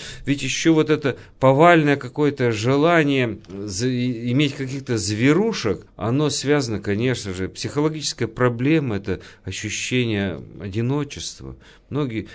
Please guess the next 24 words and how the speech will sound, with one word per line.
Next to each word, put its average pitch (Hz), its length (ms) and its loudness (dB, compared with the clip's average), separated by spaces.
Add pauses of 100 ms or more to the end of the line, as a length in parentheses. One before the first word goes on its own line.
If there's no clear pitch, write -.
(140)
я 120 100 0
помню, 131 280 0
ещё 113 200 -4
давным-давно, 143 680 -2
тридцать 131 400 -6
лет 123 240 -4
назад, 113 360 -6
стою 135 300 -10
на 123 80 -6
остановке 107 460 -12
объявлений, 107 400 -6
ещё 90 140 -14
советское 165 520 -6
время, 165 440 -4 (260)
пишет 131 300 -2
женщина: 131 480 -4
«Я 170 260 0
такая-то 160 520 -2
старушка, 156 640 -6
у - 20 -8
меня 147 220 -6
пропала 143 640 -4
такая 147 320 -4
собачка, 147 760 -6